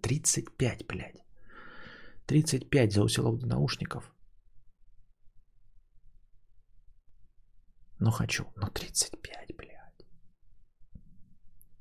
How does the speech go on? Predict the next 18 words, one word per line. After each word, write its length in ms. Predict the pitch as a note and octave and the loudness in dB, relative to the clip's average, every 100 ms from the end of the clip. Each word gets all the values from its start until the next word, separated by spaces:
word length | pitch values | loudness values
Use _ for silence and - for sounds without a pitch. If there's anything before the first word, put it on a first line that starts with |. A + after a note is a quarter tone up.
| - - - - - - - - - - - | -18 -18 -18 -18 -18 -16 -16 -18 -20 -16 -6
Тридцать 500 | - - - - - | -4 -2 -2 -4 -10
пять, 340 | - - - | -8 -8 -8
блядь. 540 | - - - - - - - - - - - - - | -10 -10 -10 -10 -12 -16 -18 -16 -12 -10 -10 -12 -2
Костя, 280 | - D3 A2 | 6 6 6
покупать 380 | G#2+ A#2 F#3 - | 4 4 4 6
компьютерную 440 | C#3+ C3+ B2 A#2+ | 8 8 10 10
мышку 260 | B2+ B2 A2 | 8 6 6
за 100 | G#2 | 8
тринадцать 440 | A#2 A2+ G2 F#2+ | 10 10 10 6
К 160 | - G2+ | 4 8
норм? 460 | G2 E3+ C#3+ - - | 12 12 10 4 -2
Хочу 280 | - A2+ D#3 | 4 6 8
купить 280 | D#3 C3+ B2+ | 8 8 8
Logitech 420 | A#2+ A#2+ C3 A#2 | 8 8 8 8
G 140 | A2+ | 8
Pro 340 | A#2 B2+ A#2 - | 10 10 8 6
X 320 | A2 - - | 2 4 4
Superlight. 640 | - - - A2+ - - | 2 2 4 4 4 -4